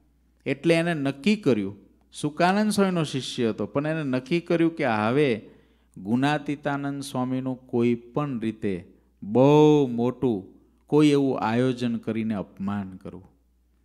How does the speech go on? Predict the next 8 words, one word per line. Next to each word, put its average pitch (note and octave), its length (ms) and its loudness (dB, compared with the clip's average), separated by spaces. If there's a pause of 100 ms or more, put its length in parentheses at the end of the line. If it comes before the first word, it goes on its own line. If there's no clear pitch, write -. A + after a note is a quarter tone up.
અને B2 180 0
ત્યારબાદ A2 800 -4 (1400)
થોડો C#3+ 400 4
સમય B2 440 -2
ગયો G#2 560 0 (260)
અને A#2 180 -2
ત્યાર A#2 400 -4
પછી G#2 600 -10